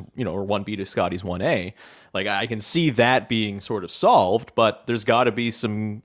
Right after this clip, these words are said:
sort of give and take on both sides, I think. Um, you know,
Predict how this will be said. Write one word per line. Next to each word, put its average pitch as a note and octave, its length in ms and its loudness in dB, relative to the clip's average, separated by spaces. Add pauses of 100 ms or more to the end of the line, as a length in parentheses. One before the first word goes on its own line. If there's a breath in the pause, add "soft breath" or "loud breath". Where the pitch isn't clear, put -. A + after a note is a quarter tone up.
(160)
sort G#2 240 -4
of G2+ 120 -6
give F2+ 160 -10
and G2 100 -12
take A2 220 -4
on A2+ 120 0
both A#2+ 220 2
sides, F2 320 -6
I D#2+ 100 -10
think. E2 360 -16 (360 loud breath)
Um, E2+ 440 -8
you F#2 80 -12
know, G2 180 -8